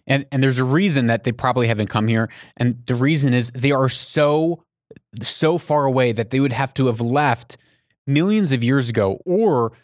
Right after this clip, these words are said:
have figured out how to create wormholes and travel. And why would they come to this planet here? And there are no radio signals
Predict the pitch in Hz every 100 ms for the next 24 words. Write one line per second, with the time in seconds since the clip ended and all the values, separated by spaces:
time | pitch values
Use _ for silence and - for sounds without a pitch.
0 | _ 139 135 196 175 143 135 - - 143
1 | 139 - 131 113 - - _ - 151 151
2 | 135 131 123 151 190 135 123 110 110 -
3 | - 123 120 - 156 156 127 113 - _
4 | - 143 127 151 202 220 165 160 - 147
5 | 143 135 _ - 143 131 120 - 143 -
6 | 139 131 120 147 160 214 - - _ 208
7 | 269 202 165 180 - _ _ _ _ _
8 | - 240 233 233 202 226 226 156 151 220
9 | 214 127 113 - 123 110 92 - -